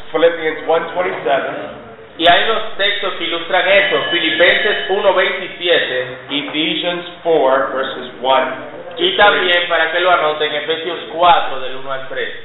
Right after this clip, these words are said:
Speaker 2: Tendremos tiempo de leerlo.
Speaker 1: For the sake of time, I'm going to forego reading those passages.
Speaker 2: Efesios cuatro, del uno al tres.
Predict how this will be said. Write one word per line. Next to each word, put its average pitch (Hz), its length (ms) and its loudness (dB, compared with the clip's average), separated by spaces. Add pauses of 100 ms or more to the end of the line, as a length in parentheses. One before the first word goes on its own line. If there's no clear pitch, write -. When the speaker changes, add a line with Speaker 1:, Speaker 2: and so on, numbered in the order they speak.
(180)
Speaker 2:
Tendremos 127 380 -8
tiempo 123 260 -10
de 123 120 -6
leerlo. 135 380 0 (160)
Speaker 1:
For 143 100 -6
the 143 160 -4
sake 156 180 0
of 165 140 0
time, 151 280 4
I'm 143 140 0
going 147 200 0
to - 60 -8
forego 147 400 0
reading 147 260 -4
those - 300 -6
passages. - 540 -2 (3500)
Speaker 2:
Efesios 151 580 4
cuatro, 156 400 0
del 120 100 -6
uno 120 160 -10
al 117 140 -10
tres. 101 200 -14